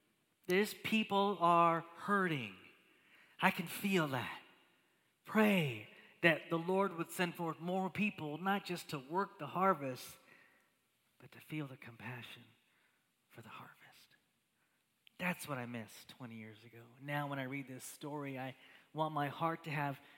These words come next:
I kept asking a different question. I asked the question of myself, "How much capacity do I have right now in my life to love?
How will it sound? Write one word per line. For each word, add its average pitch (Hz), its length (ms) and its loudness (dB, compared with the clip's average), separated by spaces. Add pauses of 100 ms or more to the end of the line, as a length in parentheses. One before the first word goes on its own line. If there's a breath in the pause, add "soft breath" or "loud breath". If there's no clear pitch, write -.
(160 loud breath)
I - 20 -4
kept - 280 -8
asking 160 420 2
a - 20 -6
different 165 280 -4
question. 160 400 -4
I 139 100 -4
asked 170 320 0
the - 80 -18
question 160 380 -8
of 147 60 -10
myself, 147 440 -4 (440 loud breath)
"How 165 140 -4
much 196 200 -6
capacity 147 640 -6
do 135 100 -10
I 131 60 -6
have 131 240 -4 (100)
right 135 260 -4
now 143 160 -4
in 143 60 -8
my 143 140 -6
life 120 340 -6 (2000)
to 123 80 -8
love? 113 240 -8